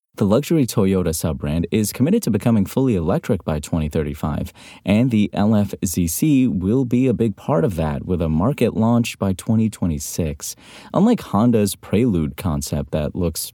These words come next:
nearly production ready, however, the L F Z C looks more like a showcase for ideas than a real car. Some of those ideas include more versatile vehicle packaging that minimizes core components.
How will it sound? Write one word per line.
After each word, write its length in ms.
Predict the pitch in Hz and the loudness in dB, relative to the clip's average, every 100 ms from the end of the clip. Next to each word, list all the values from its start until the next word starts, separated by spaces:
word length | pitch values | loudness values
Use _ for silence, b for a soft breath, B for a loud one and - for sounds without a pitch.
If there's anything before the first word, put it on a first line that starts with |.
| 78 | -4
nearly 340 | 80 78 73 | -2 -2 -4
production 480 | - 73 98 - 73 | -4 -4 -2 -2 -2
ready, 280 | 78 85 73 | -2 -2 -4
however, 460 | 73 76 78 196 110 B B - | -4 -4 -2 -2 -4 B B -4
the 120 | - - | -2 0
L 160 | 156 | 0
F 180 | 147 127 - 95 | 0 0 -2 -2
Z 220 | 90 90 | 0 0
C 320 | - 165 160 B B - | 2 0 0 B B -4
looks 300 | 87 - - | -4 -4 0
more 220 | 98 190 | 2 2
like 200 | 185 190 | 2 0
a 60 | 135 | -2
showcase 600 | - 208 220 - 104 - | 2 2 2 0 0 0
for 300 | - 101 - | 0 0 2
ideas 760 | 95 87 175 175 87 78 67 - | 0 0 2 2 2 0 -4 -2
than 140 | 127 | -2
a 60 | 71 | -2
real 340 | 71 87 73 | -2 0 -2
car. 380 | - 71 67 - B B B - | -4 -8 -8 -12 B B B -6
Some 180 | - 196 | 0 4
of 60 | |
those 240 | 123 120 120 | 4 4 4
ideas 400 | 107 101 101 95 | 2 4 2 2
include 400 | 85 - 107 90 | 0 2 2 2
more 200 | 92 87 | 2 2
versatile 520 | 92 101 117 101 95 | 0 -2 0 0 0
vehicle 440 | 87 90 113 104 | 0 0 2 0
packaging 640 | 82 85 73 76 - 76 73 | -2 -4 -4 -4 -4 -2 -2
that 220 | 85 - | -2 0
minimizes 680 | 104 165 135 90 90 98 - | 2 2 2 2 0 -2 -4
core 360 | - 80 76 | -6 -2 -2
components. 720 | - 78 76 160 123 - - | -2 -4 0 0 0 -2 -8